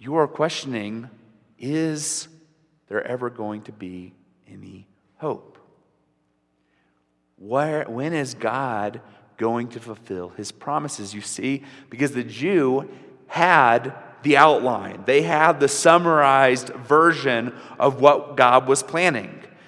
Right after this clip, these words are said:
They knew God was planning to send a Messiah. They knew God was planning to send somebody to do something, but they didn't know the details yet. "Is there anyone worthy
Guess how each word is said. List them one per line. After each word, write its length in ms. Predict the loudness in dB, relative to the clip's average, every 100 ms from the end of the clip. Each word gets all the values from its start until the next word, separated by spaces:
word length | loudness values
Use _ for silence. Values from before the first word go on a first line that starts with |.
| -10
They 100 | -6
knew 240 | 0 0
God 260 | 6 6 6
was 140 | 0
planning 380 | -2 -2 0 -2
to 80 | -4
send 240 | -4 -4
a 20 |
Messiah. 640 | -4 -4 -2 0 2 2 0
They 100 | -2
knew 300 | -2 0 2
God 440 | 4 6 6 4 -6 -12 -6
was 140 | -6
planning 420 | -4 -2 0 -2
to 120 | -4 -6
send 640 | -4 0 0 0 -4 -8 -12 -14
somebody 840 | -4 2 2 4 2 4 2 2 -2
to 260 | -6 -8
do 180 | -4 -2
something, 920 | -4 -2 0 0 -2 -8 -8 -8 -10 -14 _ _ _ _ _ _ _ _ _ _ _ _ _ _ _ _
but 120 | -12 -8
they 80 |
didn't 220 | -6 -8 -8
know 140 | -10
the 80 | -10
details 720 | -10 -12 -12 -12 -12 -14 -14
yet. 460 | -14 -14 -20 _ -20 _ _ _ _ _ _ _ _ _ _ _ _ _ _ _ _ _ _ _
"Is 240 | -10 -4
there 200 | -2 -2
anyone 800 | -4 -6 -6 -6 -6 -6 -8 -10
worthy 760 | -2 2 4 2 -2 -8 -8 -14